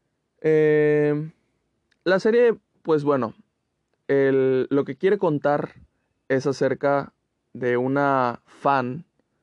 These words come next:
de Naija, le llaman acá, un personaje,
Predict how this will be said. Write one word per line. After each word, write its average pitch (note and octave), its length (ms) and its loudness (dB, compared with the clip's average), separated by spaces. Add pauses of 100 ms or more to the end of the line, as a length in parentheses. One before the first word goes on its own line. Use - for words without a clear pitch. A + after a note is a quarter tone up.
(600)
de A2 500 -2
Naija, D3+ 680 0
le A2+ 160 -2
llaman A#2+ 300 -2
acá, B2+ 380 -4 (460)
un C3 220 -4
personaje, B2+ 1080 -2